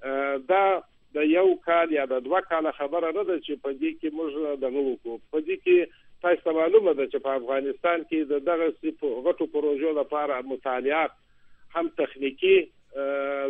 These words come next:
ظرفیت غواړي او هم مالي ظرفیت غواړي، ډیزاین او سروې او ساختمان، دا ټول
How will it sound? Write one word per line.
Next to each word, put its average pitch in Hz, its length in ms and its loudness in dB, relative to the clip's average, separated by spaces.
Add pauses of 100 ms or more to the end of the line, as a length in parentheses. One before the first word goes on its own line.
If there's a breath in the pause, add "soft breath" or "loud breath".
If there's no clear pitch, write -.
ظرفیت 156 460 0
غواړي 147 440 -2
او 143 200 -2
هم 151 220 -4
مالي 143 300 -2
ظرفیت 123 460 -2
غواړي، 113 400 -6 (120)
ډیزاین 139 560 0
او 135 180 -4
سروې 139 540 0
او 135 140 0 (100)
ساختمان، 139 600 -6
دا 139 160 -4
ټول 202 300 4